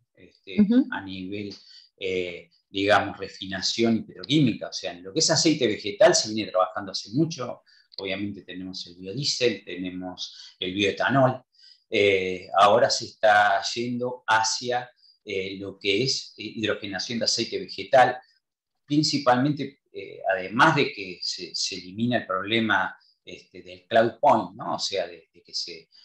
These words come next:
Speaker 1: eh, forman, eh, parafinas, ¿no? A, a temperaturas relativamente altas, eh, y, y no es, digamos, eh, o sea, se degrada el biodiesel. Además, tiene algo muy importante.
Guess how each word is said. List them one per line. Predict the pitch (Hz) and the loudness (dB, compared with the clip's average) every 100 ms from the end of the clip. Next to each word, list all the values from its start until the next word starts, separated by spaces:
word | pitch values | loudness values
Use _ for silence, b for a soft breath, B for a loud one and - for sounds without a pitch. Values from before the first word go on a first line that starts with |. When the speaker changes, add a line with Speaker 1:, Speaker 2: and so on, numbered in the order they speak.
| b | b
Speaker 1:
eh, | - 87 87 | -18 -18 -14
forman, | - 101 92 87 85 85 _ | -2 -2 -2 -6 -8 -12 _
eh, | _ _ _ | _ _ _
parafinas, | - - - 127 90 - | -8 -8 -4 -4 -4 -10
¿no? | 131 139 | 0 2
A, | - - | 2 -2
a | 101 - | -10 -14
temperaturas | 92 95 92 131 117 98 | -14 -6 -6 0 0 0
relativamente | 95 92 104 98 98 95 95 113 | -8 -10 -12 -16 -14 -14 -2 2
altas, | 113 - 98 - - _ - _ | 2 -2 -12 -12 -18 _ -20 _
eh, | 98 90 87 - | -10 -10 -10 -14
y, | 95 90 90 _ | -16 -16 -18 _
y | - 117 110 104 | -6 -4 -4 -4
no | 107 113 | 2 4
es, | 113 110 - - - _ _ | 4 2 0 -4 -16 _ _
digamos, | 95 101 104 107 107 98 92 - - - - _ | -6 0 6 6 6 -2 -4 -8 -10 -12 -16 _
eh, | 95 90 87 85 82 85 _ _ _ _ _ _ - | -12 -10 -8 -10 -14 -20 _ _ _ _ _ _ -16
o | |
sea, | - 92 | -4 0
se | - 92 | 0 -2
degrada | 92 95 127 107 92 - _ | -6 4 6 8 4 -2 _
el | - 92 | -20 -18
biodiesel. | 92 98 98 120 - - 117 B B B | -16 -16 -8 -2 -2 -2 -6 B B B
Además, | 113 113 117 135 143 - | 4 6 6 4 4 2
tiene | 131 123 | -4 -4
algo | 120 | -4
muy | 120 131 | -2 0
importante. | 123 110 - 123 - - - | 2 0 2 0 0 -6 -20